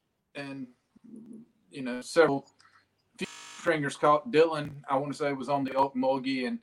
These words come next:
of course he had the same stringer as me as far as length. I had two twenty inch, and I think his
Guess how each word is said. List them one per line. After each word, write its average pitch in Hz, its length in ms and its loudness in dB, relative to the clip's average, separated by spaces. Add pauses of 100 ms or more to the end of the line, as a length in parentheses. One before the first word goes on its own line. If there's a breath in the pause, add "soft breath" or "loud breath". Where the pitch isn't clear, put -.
of 123 80 -2
course - 200 -6
he 135 80 -4
had 127 120 4
the 120 60 -16
same 131 280 -2
stringer 123 440 -4
as 117 120 -10
me 127 360 -2 (500)
as - 220 -16
far 123 180 4
as - 240 -6
length. 123 500 0
I 123 180 2
had 117 320 0 (840)
two 143 320 6
twenty 135 400 2
inch, 131 220 0
and 123 260 2
I 123 60 0
think 127 280 -2
his 127 280 -2